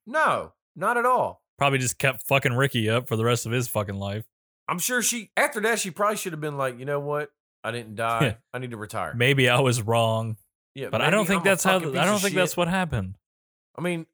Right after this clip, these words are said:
Speaker 1: I, honestly, I kinda would have felt better if he did get to kill her before he got popped.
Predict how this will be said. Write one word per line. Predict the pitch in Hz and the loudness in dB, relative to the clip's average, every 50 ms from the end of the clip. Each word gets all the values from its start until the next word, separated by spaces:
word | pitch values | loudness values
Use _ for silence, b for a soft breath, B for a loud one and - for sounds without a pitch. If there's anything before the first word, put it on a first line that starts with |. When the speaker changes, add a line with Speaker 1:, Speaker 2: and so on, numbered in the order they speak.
| _ | _
Speaker 1:
I, | - 156 - - - _ _ _ _ | -2 -2 -2 -4 -12 _ _ _ _
honestly, | - 165 214 240 220 170 202 214 220 214 - - _ | 2 2 4 4 2 0 0 -2 -2 -4 -4 -8 _
I | 127 147 165 180 185 | 0 2 2 2 0
kinda | 180 - - 170 170 170 170 | -2 -6 -4 -2 0 0 0
would | 165 156 156 | -2 -2 -4
have | 156 - | -6 -4
felt | - 160 160 135 123 | -2 -2 -2 -2 -2
better | 123 135 143 147 151 151 | -2 0 0 0 -2 -6
if | - 131 127 - - | -6 -10 -12 -12 -12
he | - 143 143 | -14 -14 -14
did | 123 113 131 135 123 | -10 -10 -10 -10 -10
get | 104 120 123 - | -10 -14 -14 -14
to | 113 98 | -18 -16
kill | - - 117 110 | -12 -10 -10 -8
her | 98 113 107 107 | -8 -8 -10 -8
before | 101 95 92 113 104 | -10 -12 -12 -10 -10
he | 104 104 | -10 -10
got | 95 95 76 - | -10 -12 -12 -12
popped. | - 82 - | -14 -16 -16